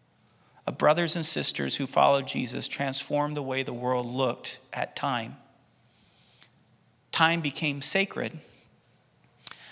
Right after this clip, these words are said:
The rhythms of our lives were gathered and centered in Christ. Under the church, people still observed work time and harvest time and even war time.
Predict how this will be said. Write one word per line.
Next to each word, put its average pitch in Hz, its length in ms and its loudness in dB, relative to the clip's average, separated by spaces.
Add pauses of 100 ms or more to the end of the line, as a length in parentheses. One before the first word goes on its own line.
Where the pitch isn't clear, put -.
The 147 100 2
rhythms 160 580 2
of 143 180 2
our 135 160 6
lives 139 480 4
were 127 80 -6
gathered 131 480 4
and 123 120 0
centered 135 360 2
in 120 120 -6
Christ. - 640 2 (1080)
Under 190 200 4
the 170 120 -2
church, - 500 2
people 180 400 0
still 180 320 4
observed 156 480 4
work 160 300 2
time 185 320 4
and 131 80 -4
harvest 156 440 4
time 175 280 4
and 143 80 -2
even 160 260 -2
war 190 260 4
time. 160 460 2